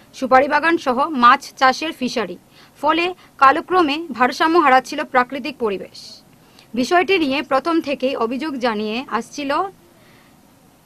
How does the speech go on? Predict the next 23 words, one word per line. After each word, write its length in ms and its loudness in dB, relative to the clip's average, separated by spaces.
পাথারকান্দির 520 0
বিধায়ক 360 0
কৃষ্ণেন্দু 540 -6
পাল। 200 -6
এমনকি 380 2
এ 200 2
বিষয়ে 320 0
ইতিমধ্যে 520 0
একাধিক 540 -4
প্রতিবেদন 640 -2
বিভিন্ন 400 -4
সংবাদ 360 -2
মাধ্যমেও 420 -2
ধারাবাহিকভাবে 720 -2
প্রকাশিত 440 -6
হয়। 320 -4
এতে 280 0
দেরিতে 360 2
হলেও 280 2
কিছুটা 420 -4
হলেও 380 0
টনক 380 2
নড়ে 340 0